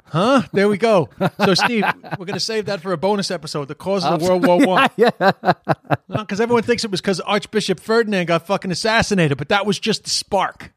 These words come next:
Speaker 1: that,
Speaker 2: Yeah, yeah,
Speaker 1: that finally
Speaker 2: yeah.
Speaker 1: started the fire. But they've been building up the fucking kindling for decades.
Speaker 2: I know we're not gonna go into this, but actually somebody raised a good point in class yesterday where he said, like, obviously nationalism was a huge reason why World War One started,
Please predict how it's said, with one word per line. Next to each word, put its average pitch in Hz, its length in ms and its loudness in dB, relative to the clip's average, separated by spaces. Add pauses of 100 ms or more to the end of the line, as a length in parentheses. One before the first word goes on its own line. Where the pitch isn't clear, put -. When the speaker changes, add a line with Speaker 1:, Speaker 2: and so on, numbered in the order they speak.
(540)
Speaker 1:
that, 143 140 -4
Speaker 2:
Yeah, 110 200 0
yeah, 104 240 -2
Speaker 1:
that 143 100 -4
finally 175 400 -2
Speaker 2:
yeah. 147 40 -2
Speaker 1:
started 151 300 -2
the 135 60 -8
fire. 156 440 2
But 127 160 -12
they've 151 160 -2
been 143 120 -6
building 175 320 0
up 175 140 -4
the 170 60 -8
fucking 175 320 -4
kindling 165 440 -4
for 151 140 -8
decades. 151 640 -2 (500)
Speaker 2:
I 143 120 0
know 214 140 0
we're 214 100 -2
not 196 160 0
gonna 160 180 -2
go 131 160 2
into 151 240 -4
this, 123 160 -6
but 123 260 -2
actually 143 300 -4
somebody 175 320 0
raised 139 300 2
a - 20 -10
good 123 180 0
point 127 200 0
in 113 40 -8
class 120 320 0
yesterday 131 340 -2
where 113 140 0
he 123 140 -2
said, 120 320 -2 (320)
like, 123 260 -2
obviously 139 360 0
nationalism 123 760 -2
was 113 140 -2
a 107 60 -2
huge 127 520 -2
reason 117 380 -2
why 113 120 0
World 110 280 2
War 104 160 2
One 101 160 -2
started, 120 560 0